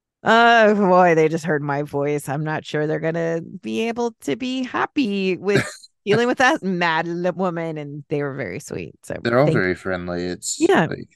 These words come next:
Speaker 2: a smallish community, you know,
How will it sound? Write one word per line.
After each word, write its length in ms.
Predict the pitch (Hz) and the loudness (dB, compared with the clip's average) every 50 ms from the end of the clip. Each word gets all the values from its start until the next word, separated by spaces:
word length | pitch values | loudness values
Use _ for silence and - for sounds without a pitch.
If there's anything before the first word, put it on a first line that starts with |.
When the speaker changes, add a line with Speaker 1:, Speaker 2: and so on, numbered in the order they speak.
| - | -12
Speaker 2:
a 240 | - 87 - - - - - - - - _ _ _ _ - | -10 -10 -10 -10 -10 -10 -10 -12 -12 -14 _ _ _ _ -6
smallish 540 | 110 107 104 98 92 90 90 90 92 - - | -4 -2 -2 0 0 0 0 0 -2 -6 -8
community, 540 | - 104 98 95 92 92 92 90 90 85 - | -6 -6 -4 -4 -4 -6 -6 -6 -6 -6 -4
you 100 | - 101 | -4 -2
know, 300 | 92 87 85 85 85 - | -2 -2 -2 -2 -4 -6